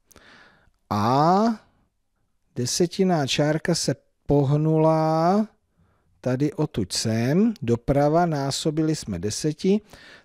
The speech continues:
takže to budou menší jednotky, desetkrát menší jednotky,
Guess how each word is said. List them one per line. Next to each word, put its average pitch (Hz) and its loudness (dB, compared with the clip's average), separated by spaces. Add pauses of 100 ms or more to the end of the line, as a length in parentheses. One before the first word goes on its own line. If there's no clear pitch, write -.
takže 143 2 (380)
to 147 0
budou 143 2
menší 131 -2
jednotky, 160 -2
desetkrát 139 -4
menší 131 -4
jednotky, 135 -2